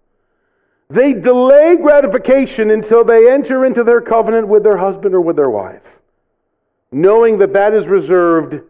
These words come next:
for a specific time and a specific place, even though they could have their best life now.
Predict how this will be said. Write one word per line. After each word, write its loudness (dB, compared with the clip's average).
for 0
a 0
specific -8
time -6
and -4
a -4
specific -10
place, -8
even 0
though 4
they 4
could 0
have -2
their 4
best -2
life 0
now. -2